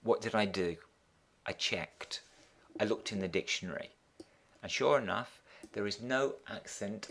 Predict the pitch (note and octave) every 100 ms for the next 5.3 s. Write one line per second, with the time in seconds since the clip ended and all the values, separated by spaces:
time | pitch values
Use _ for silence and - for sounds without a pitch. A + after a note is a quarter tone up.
0 | - G2+ G2 G2 - - - G#2+ G2+ G2
1 | - F2+ F2+ G2 C3 - - - - -
2 | - - - A2 - A2 - - - G#2
3 | G2+ G#2 F#2+ F#2+ F2+ - - A2 F#2 F2
4 | G#2+ - - - - - F#2 F#2+ F2+ G2
5 | - - -